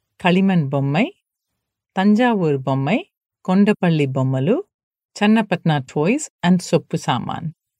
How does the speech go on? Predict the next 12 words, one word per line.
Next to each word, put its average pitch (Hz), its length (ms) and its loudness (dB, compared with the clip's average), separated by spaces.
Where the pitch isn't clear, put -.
The 240 120 -2
Marapachi 254 720 2
Bommai. 143 440 -2
Maram 302 400 2
means 220 360 2
tree 180 640 0
in 170 180 2
Tamil, 135 400 -2
and 151 200 -2
Bommai 180 640 2
means 170 300 2
doll. 165 480 0